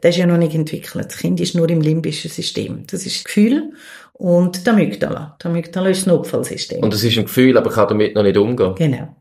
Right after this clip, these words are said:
Speaker 1: Also das Ganze regulieren. Das heisst, du musst dir vorstellen, das Hirn, das kindliche Hirn wird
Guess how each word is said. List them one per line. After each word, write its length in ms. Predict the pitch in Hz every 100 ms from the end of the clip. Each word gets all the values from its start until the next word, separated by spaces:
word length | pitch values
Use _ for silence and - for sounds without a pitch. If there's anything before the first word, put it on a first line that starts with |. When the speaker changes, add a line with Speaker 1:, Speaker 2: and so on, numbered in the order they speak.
| _
Speaker 1:
Also 220 | 165 151
das 140 | 160
Ganze 440 | - 175 175 - 170
regulieren. 720 | 156 165 156 160 175 156 131
Das 180 | 147 165
heisst, 380 | 175 202 202 - - - -
du 80 | 185
musst 160 | 170
dir 60 | 190
vorstellen, 500 | 180 196 - 190 170
das 240 | 165 -
Hirn, 400 | - - 214 208
das 160 | 151 156
kindliche 440 | 196 208 185 175
Hirn 280 | 165 196 196
wird 220 | 185 175